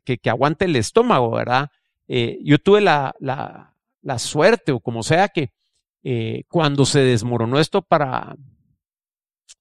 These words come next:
para la pandemia, compré y, pues, eh, compré hasta abajo porque, eh, estaba hecho pedazos todo.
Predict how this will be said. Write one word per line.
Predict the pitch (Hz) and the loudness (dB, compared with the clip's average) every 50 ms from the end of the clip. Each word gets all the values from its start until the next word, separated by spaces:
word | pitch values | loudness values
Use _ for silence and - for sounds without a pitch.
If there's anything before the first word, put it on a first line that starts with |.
| _ _ | _ _
para | - 127 123 | -4 -2 -2
la | 123 | -2
pandemia, | 120 - 120 113 113 131 165 214 254 302 262 - - _ _ _ _ _ _ _ | -2 -4 -4 -4 -2 0 0 0 0 -4 -8 -8 -12 _ _ _ _ _ _ _
compré | - 147 139 127 - - 147 147 180 208 226 | -2 -2 -2 -2 -2 0 2 4 4 4 4
y, | 240 220 190 | 4 2 0
pues, | - - 139 123 - - - - - - - _ _ _ - - | 0 0 0 0 -2 -4 -12 -16 -20 -20 -20 _ _ _ -16 -14
eh, | 147 131 127 - | -12 -12 -12 -12
compré | - 120 104 - - 147 | -12 -12 -8 -4 -4 -4
hasta | 156 - - - 101 | -4 -4 -6 -6 -6
abajo | 117 135 147 - - 147 123 - _ | -4 -4 -6 -6 -6 -8 -12 -12 _
porque, | - 127 117 - _ 131 127 139 139 131 131 143 160 _ _ _ _ | -12 -12 -12 -12 _ -14 -16 -16 -16 -20 -20 -20 -20 _ _ _ _
eh, | - 135 - - | -18 -18 -18 -18
estaba | 131 - - - 139 139 | -20 -20 -10 -6 -4 -4
hecho | 147 - - 160 | -2 -2 -4 -2
pedazos | - 131 123 117 123 127 147 147 - | 0 0 0 0 0 -2 -4 -4 0
todo. | - 202 226 240 240 | 4 6 6 6 4